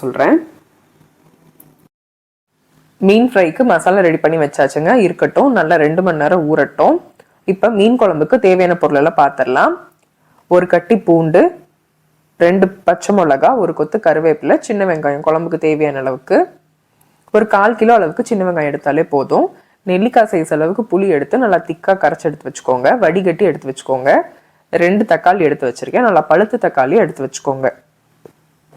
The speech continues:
எங்க வீட்ல பாத்தீங்க அப்படின்னா, மீன் குழம்புல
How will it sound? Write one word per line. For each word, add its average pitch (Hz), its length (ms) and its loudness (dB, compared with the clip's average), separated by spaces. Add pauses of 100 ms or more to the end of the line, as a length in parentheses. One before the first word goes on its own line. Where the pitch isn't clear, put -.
(880)
எங்க 208 200 0
வீட்ல 233 260 0
பாத்தீங்க 175 300 0
அப்படின்னா, 165 260 0 (100)
மீன் 190 220 0
குழம்புல 151 340 0